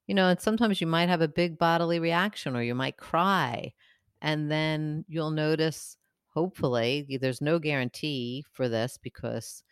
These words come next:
N V C is ultimately about being present with whatever is there and not being attached to the outcome. But hopefully there ends up being a little bit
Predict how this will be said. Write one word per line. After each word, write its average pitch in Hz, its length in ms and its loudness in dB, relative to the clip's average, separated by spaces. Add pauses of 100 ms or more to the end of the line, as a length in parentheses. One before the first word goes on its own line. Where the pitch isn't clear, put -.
(100)
N 139 120 -4
V 127 100 -6
C 131 160 -4
is 117 120 -2
ultimately 117 580 -2
about 110 420 -4
being 123 200 0
present 120 360 -2
with 117 160 -8
whatever 113 300 0
is 110 160 -4
there 117 220 0
and 113 100 0
not 117 240 -2
being 110 200 -2
attached - 440 -4
to 123 100 0
the 117 140 -4
outcome. 117 580 -6 (180)
But 151 120 4
hopefully 139 800 6 (160)
there 135 240 2
ends 131 180 2
up 135 140 0
being 127 220 0
a 123 40 -2
little 131 260 0
bit 117 260 -2